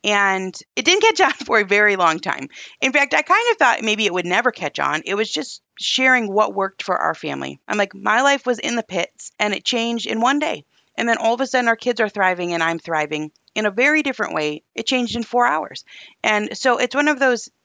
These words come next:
solutions that is easy to understand, though it's not simple to implement. And so what's been cool to see is that there are people that do one thousand hours outside all over the world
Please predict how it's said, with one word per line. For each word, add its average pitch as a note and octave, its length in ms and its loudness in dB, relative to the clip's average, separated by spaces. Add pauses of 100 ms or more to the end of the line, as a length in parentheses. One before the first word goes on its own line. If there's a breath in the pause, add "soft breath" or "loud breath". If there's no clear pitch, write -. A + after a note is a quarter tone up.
solutions B3 680 -2
that F#3 320 2 (260 soft breath)
is G3+ 180 -6
easy B3+ 300 -4
to - 160 -4
understand, F3+ 500 -2
though F3 140 0
it's F3 160 -8
not F#3 240 -4
simple D#3+ 360 -10
to - 160 -18
implement. C#3+ 500 -10
And A#3 160 -2
so B3 340 0
what's - 220 0
been C#4 160 -2
cool D4+ 260 -6
to D#4+ 140 -6
see F#3 320 -6
is F3 120 -6
that F3 200 -2
there G3+ 140 0
are G3+ 80 2
people A#3+ 420 -4
that F3 420 0
do C4 200 -4
one C4 140 0
thousand E3 300 -2
hours D3+ 200 -2
outside D3 500 -4 (180)
all B3 300 2
over D#4+ 140 -2
the A3 100 -4
world - 340 -6